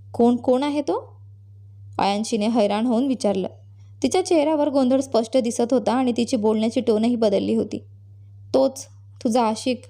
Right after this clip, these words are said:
तुझा प्रियकर, ज्याच्यासोबत तू तोंड काळं करत फिरतेस?" काकूने अयांशीला रागाने आरडाओरडा केला. "बस करा, काहीही बोलू नका, काही असं काही नाही आहे. काय काय बोलताय तुम्ही?"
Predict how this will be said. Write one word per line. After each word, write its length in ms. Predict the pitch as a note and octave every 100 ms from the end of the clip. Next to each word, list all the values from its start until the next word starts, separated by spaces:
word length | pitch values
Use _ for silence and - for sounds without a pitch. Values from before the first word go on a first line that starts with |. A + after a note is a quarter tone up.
| - - -
तुझा 180 | C4 C4
प्रियकर, 520 | B3+ B3 G#3+ G#3+ A#3 A#3+ - - - - - -
ज्याच्यासोबत 500 | A3+ A3 A3+ C4 A3+ A3
तू 60 | B3
तोंड 300 | A3 A3 A#3+
काळं 180 | B3+
करत 200 | C4 C4 C4+
फिरतेस?" 480 | D4 C4+ D#4+ A4 - - - - - - - - -
काकूने 440 | G3 - A3+ C4
अयांशीला 640 | E4+ A#3 A3 A3 A#3+ A3+
रागाने 400 | B3 G3 G#3+ A#3+
आरडाओरडा 500 | B3+ A3+ G3+ A3 G#3+
केला. 220 | A3+ A#3 - - - - - - - - - -
"बस 240 | A3+ B3
करा, 220 | - G#3 G#3 - - - - -
काहीही 340 | A#3 C4+ C#4
बोलू 260 | C4+ B3+ C#4
नका, 240 | B3+ - - - - - - - -
काही 320 | B3 A#3+ C4+
असं 200 | C#4+ C#4+
काही 180 | C#4+ C#4
नाही 260 | C4 A#3 B3
आहे. 180 | A3+ - - - - - - -
काय 160 | C4 C4
काय 160 | E4+
बोलताय 360 | G4+ G4 C#4 C#4+
तुम्ही?" 400 | C#4+ C4+ D4